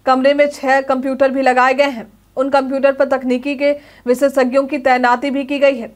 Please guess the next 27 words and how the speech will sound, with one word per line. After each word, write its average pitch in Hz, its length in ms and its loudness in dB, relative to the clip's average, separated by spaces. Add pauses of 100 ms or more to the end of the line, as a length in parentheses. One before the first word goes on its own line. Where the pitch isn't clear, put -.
राजद 240 340 2
के 269 100 2
राष्ट्रीय 240 360 2
अध्यक्ष 254 320 -6
लालू 254 240 0
प्रसाद 247 380 -2
यादव 233 380 0
और 262 80 0
बिहार 226 340 -2
विधानसभा 240 540 -2
के 254 140 -6
नेता 247 260 0
प्रतिपक्ष 240 580 -2 (320)
तेजस्वी 262 380 0
यादव 254 260 2
खुद 269 200 0
अपने 262 320 0
स्तर 262 180 -2
से 269 120 -4
चुनाव 254 360 0
के 269 280 -4
कार्यों 247 380 0
की 277 140 -6
मॉनिटरिंग 247 480 -2
कर 262 120 2
रहे 262 220 0
हैं। 254 200 -6